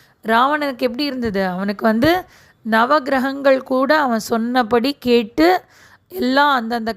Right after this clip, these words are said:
கட்டத்துல பிறந்தது தான் வந்து இந்திரஜித் இல்லையா? ஆனா என்ன பண்ணாரு? சனி மட்டும்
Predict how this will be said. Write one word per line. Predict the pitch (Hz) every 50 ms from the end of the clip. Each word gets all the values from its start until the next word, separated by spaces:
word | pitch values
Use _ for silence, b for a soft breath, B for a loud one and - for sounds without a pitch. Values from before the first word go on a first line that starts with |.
| - -
கட்டத்துல | 220 202 _ - 285 277 277 - 277 285 311 339 339 - - _ b b b b b b b
பிறந்தது | - 262 262 269 269 269 269 233 262 254 233 240 220
தான் | 254 285 302 285
வந்து | 262 233 240 247 311 302 -
இந்திரஜித் | 254 240 262 247 277 262 214 170 202 190 - - - - _ -
இல்லையா? | 208 214 226 226 208 190 160 b b b b b b b
ஆனா | 240 254 262 294
என்ன | 294 285 285 311 302
பண்ணாரு? | 302 277 269 247 233 220 214 196 185 180 180
சனி | 185 - - - 247 220 226 240 269 285 311 311 302
மட்டும் | 285 254 240 208 - _ _ _ _ _ - 254 233 214 208 220 233 269 311 320